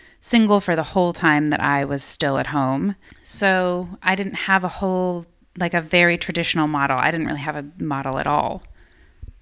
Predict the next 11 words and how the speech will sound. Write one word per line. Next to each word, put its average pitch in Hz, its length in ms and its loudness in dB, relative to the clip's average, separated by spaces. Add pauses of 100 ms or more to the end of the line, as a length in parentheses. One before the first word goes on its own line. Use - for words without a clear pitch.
(100)
I 139 140 -12
felt - 240 -4
like. - 340 -6 (220)
<laughs> - 500 -6
It 196 200 -2
was 240 180 0
just - 480 -2 (1120)
what - 220 -4
it - 120 -6
was. - 520 -2 (120)
Hmm. 170 260 -2